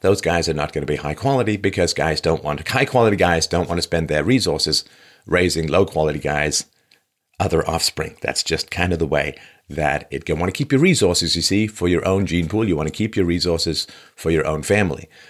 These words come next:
So it is just a conveyor belt of trashy guys rolling through who, uh, view the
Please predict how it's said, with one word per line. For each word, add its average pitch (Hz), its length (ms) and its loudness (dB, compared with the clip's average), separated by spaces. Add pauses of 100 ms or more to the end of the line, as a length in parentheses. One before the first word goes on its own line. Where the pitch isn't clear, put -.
(120)
So 85 400 4
it 101 120 4
is 104 240 6
just - 280 4
a 82 100 6
conveyor 90 480 4
belt 82 300 2
of 80 100 -10
trashy 95 380 -2
guys 80 400 -2
rolling 82 300 0
through 76 360 -2 (320)
who, 90 260 4
uh, 82 200 4
view 127 220 4
the 110 180 0